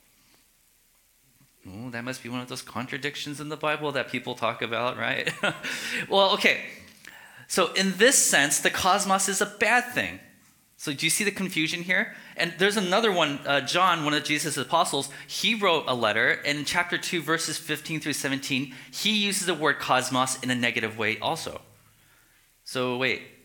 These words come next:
God so loved the world that he gave his only son? He gave this, what? I, I,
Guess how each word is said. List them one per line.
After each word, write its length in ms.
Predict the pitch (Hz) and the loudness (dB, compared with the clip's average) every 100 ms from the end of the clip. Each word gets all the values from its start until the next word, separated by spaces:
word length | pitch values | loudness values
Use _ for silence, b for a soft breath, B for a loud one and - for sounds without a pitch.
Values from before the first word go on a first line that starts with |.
| _ | _
God 180 | 131 139 | -2 -2
so 160 | - 156 | -2 -4
loved 340 | 120 127 127 | 0 -2 -2
the 80 | 123 | -6
world 460 | 107 104 131 147 - _ _ _ _ _ _ | -4 -2 -2 -6 -20 _ _ _ _ _ _
that 140 | 123 | -10
he 100 | 117 | -8
gave 160 | 110 127 | -6 -6
his 100 | 120 | -6
only 160 | 117 110 | -8 -8
son? 280 | - 123 | -6 -6
He 100 | 131 | -6
gave 200 | 123 127 | -6 -4
this, 220 | 127 - - | -4 -10 -6
what? 180 | 131 151 - B B | -4 -4 -8 B B
I, 200 | - 147 | -2 -2
I, 200 | 151 | -2